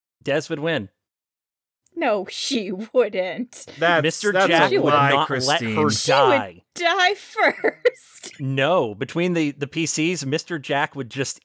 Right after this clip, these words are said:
Speaker 1: eat everyone else. Are you kidding me?
Speaker 3: Yeah, Michael, let's, let's remove him as a factor, though, and just based off of raw stats.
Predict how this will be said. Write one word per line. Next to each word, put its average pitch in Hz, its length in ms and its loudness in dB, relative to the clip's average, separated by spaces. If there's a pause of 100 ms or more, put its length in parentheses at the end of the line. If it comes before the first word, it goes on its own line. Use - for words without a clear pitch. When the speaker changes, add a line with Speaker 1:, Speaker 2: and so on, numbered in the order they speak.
(100)
Speaker 1:
eat 143 280 -4
everyone 139 520 -2
else. 131 440 -6
Are 113 60 -4
you 123 180 -4
kidding 110 520 -6
me? 214 340 -2 (320)
Speaker 3:
Yeah, 214 240 -2
Michael, 190 600 -2
let's, 254 220 -4
let's 359 300 -4
remove 254 360 0
him 254 100 -4
as 202 160 0
a 151 60 0
factor, - 580 -6
though, - 320 -14
and 147 140 -4
just 156 240 -10
based 175 300 -2
off 170 180 -2
of 127 300 -10 (540)
raw 147 380 0
stats. - 760 -6